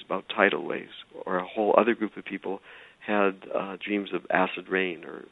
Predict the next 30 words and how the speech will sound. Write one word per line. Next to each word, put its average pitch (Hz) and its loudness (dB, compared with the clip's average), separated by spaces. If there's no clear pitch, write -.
earthquakes 98 2
or - -16
something, - -14
that's 110 -4
one 123 2
way 87 6
of - -8
doing 71 -6
it. 65 -18
Another 113 4
way 110 4
of 90 -2
doing 90 -6
it 104 -12
is 98 -14
simply 113 -4
to - -12
introduce 113 -4
the 120 -14
idea, 120 -6
just 135 -8
the 147 -10
idea 135 -2
that 107 0
the 110 0
world 117 0
is 110 -14
dreaming. 107 -4
Just 151 4
that, 104 4